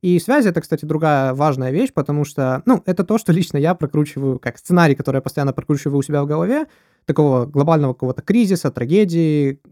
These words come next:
который, ну, как не хочешь, но когда-нибудь с нами по-любому случится. И я всегда думаю, "Хорошо, что бы я делал?" То есть завтра я остаюсь без денег, без ничего, мне там тридцать лет, как бы я начинал с нуля? И всегда всё сводится к одному. То, что я понимаю, единственное, что в итоге будет иметь значение, это только мои навыки,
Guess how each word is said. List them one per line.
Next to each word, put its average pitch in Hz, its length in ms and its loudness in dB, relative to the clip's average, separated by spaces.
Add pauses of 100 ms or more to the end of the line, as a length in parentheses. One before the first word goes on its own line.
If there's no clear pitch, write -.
(140)
который, 143 360 0
ну, 151 180 0 (360)
как 165 180 -2
не 160 60 0
хочешь, 208 400 -4
но 135 100 -2
когда-нибудь 139 420 0
с - 60 -10
нами 143 160 0
по-любому 135 360 -2
случится. 147 500 -4 (340)
И 151 40 2
я 185 80 6
всегда 180 260 0
думаю, 135 220 0
"Хорошо, 170 300 0
что 247 200 2
бы 226 120 2
я 170 120 4
делал?" 131 320 -4 (100)
То 143 60 -2
есть - 240 -6
завтра 165 360 0
я 135 60 0
остаюсь 131 340 -2
без 135 160 -6
денег, 143 280 0
без 135 140 -4
ничего, 208 500 0
мне 131 220 -2
там 143 180 -6
тридцать 143 360 -6
лет, 254 200 0 (1000)
как 214 160 4
бы 180 100 6
я 170 40 6
начинал 156 320 2
с - 60 -8
нуля? 131 280 -2 (460)
И 277 200 4
всегда 185 360 2
всё 180 160 0
сводится 170 320 2
к - 60 -6
одному. 143 280 0
То, - 100 -6
что - 120 -2
я 165 60 2
понимаю, 160 360 0
единственное, 156 380 2
что 151 160 -2
в 156 60 4
итоге 143 220 -2
будет 135 240 -2
иметь 139 180 -2
значение, 262 540 0
это 170 200 -2
только 143 240 -2
мои 127 140 -2
навыки, 196 420 -2